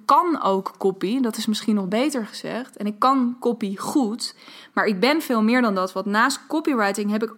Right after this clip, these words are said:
ook nog eens een keertje skills op het gebied van marketing, op het gebied van business, op het gebied van sales, op het gebied van, ehm, eh, he-, eh, creatieve werkvormen, ehm, nou ja, op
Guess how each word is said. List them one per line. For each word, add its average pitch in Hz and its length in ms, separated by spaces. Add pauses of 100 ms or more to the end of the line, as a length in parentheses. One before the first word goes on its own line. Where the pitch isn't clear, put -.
ook 311 240
nog 302 120
eens 240 120
een 226 100
keertje 208 460 (340)
skills 226 460
op 214 100
het 214 100
gebied 208 260
van 202 200
marketing, 233 580
op 190 80
het - 100
gebied 208 280
van 196 200
business, 247 400
op 202 80
het 208 100
gebied 202 300
van 196 160
sales, 277 520
op 196 120
het - 100
gebied 202 320
van, 190 300 (1300)
ehm, 202 520 (120)
eh, 196 100 (440)
he-, 202 420 (240)
eh, 208 280
creatieve 233 540
werkvormen, 196 960 (100)
ehm, 196 500 (840)
nou 190 120
ja, - 180
op 226 160